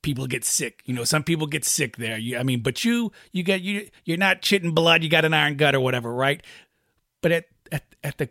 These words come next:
core of it, what, what it comes down to is, "Sebastian,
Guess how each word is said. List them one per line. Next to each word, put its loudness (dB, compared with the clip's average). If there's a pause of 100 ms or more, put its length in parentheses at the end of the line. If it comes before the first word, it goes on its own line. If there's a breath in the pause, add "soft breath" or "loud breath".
(140)
core -2
of -4
it, -10
what, -6
what -6
it -14
comes -2
down 0
to 0
is, -4 (520 loud breath)
"Sebastian, -2